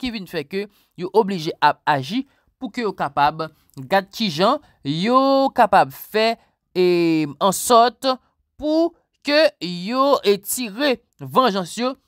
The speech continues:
de moun sa yo ke yo pèdi enben nan entènout E n ap raple ke moun sa yo, se kiyès ke yo ye,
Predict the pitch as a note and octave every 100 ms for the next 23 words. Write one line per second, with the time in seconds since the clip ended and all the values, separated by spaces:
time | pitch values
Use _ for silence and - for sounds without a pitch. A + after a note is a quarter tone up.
0 | _ D3 C#3 B3+ - E3 G3+ G#3 G3 F#3+
1 | E3+ A3+ G#3 F#3+ D#3 E3+ C#3+ D3 C4 B3+
2 | C#3+ D#3 E3 E3 D3+ C#3 F#3 G3+ E3 E3
3 | E3 D#3 D#3 D#3 A3 G#3 F3+ A3 C4+ _
4 | _ _ F#3+ G#3+ A#3 F#3+ G3+ F#3 A3 C4+